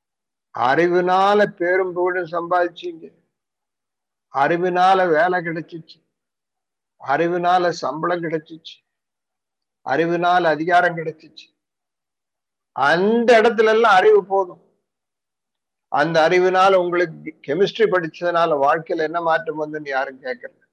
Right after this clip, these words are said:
அதே பாணியில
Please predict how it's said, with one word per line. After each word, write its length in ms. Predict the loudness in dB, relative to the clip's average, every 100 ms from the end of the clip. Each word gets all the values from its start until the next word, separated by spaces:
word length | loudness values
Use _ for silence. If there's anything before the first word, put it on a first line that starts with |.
| _ _ _ _ _ _ _ _ _
அதே 460 | -6 -6 -4 0 4 6 4 2
பாணியில 680 | -2 0 0 -2 -4 -6